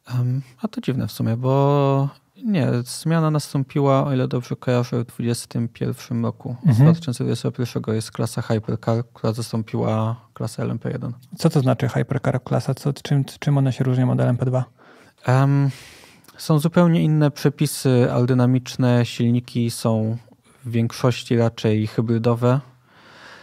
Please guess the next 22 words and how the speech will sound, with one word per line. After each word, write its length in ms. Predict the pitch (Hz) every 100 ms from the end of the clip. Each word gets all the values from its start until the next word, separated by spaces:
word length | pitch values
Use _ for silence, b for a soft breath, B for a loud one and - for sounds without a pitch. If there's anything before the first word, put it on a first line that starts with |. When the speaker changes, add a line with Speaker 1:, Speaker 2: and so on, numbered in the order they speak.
| B B -
Speaker 1:
E, 300 | 117 113 135
i 140 | 147
to 100 | 123
jest 140 | 135 -
to 60 |
tak 180 | 135 127
naprawdę 300 | 127 127 127
klasa 640 | - 123 - 123 120 117 - _
tylko 360 | - 135 - 123
dla 360 | 120 117 113
producentów 1080 | 113 123 117 - 113 110 110 117 - - - -
zarezerwowana. 840 | 139 117 117 120 117 120 120 - 120 -
Speaker 2:
Czyli 220 | 147 135
Porsche, 360 | 143 139 - 135
Ferrari, 580 | - 131 127 131 127
Audi 420 | 135 131 127 127 131
i 60 |
takie 320 | - 131 127 127 - -
Speaker 1:
Dokładnie, 380 | 123 131 127 135
Speaker 2:
A 20 |
czy 100 | 127
Speaker 1:
Toyota. 520 | 127 123 - 117 117